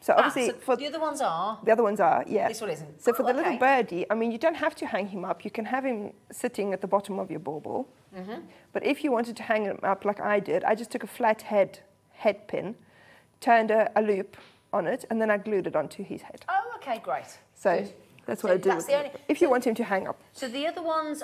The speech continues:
Speaker 2: are, um, the ceramics are
Speaker 1: Drilled through.
Speaker 2: drilled through, the gingerbread,
Speaker 1: Yeah.
Speaker 2: the snowman, and the Christmas tree, but this, the bird isn't.
Speaker 1: Yeah.
Speaker 2: Okay, good to know.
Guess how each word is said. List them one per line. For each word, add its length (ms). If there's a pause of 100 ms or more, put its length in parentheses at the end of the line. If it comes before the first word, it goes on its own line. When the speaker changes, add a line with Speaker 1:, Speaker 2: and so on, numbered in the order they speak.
Speaker 2:
are, 680
um, 380
the 100
ceramics 560 (100)
are 520
Speaker 1:
Drilled 280
through. 340
Speaker 2:
drilled 260
through, 160
the 100
gingerbread, 560
Speaker 1:
Yeah. 120
Speaker 2:
the 60
snowman, 560
and 120
the 60
Christmas 300
tree, 160
but 180
this, 260 (120)
the 60
bird 280
isn't. 400 (100)
Speaker 1:
Yeah. 220 (100)
Speaker 2:
Okay, 220
good 160
to 100
know. 120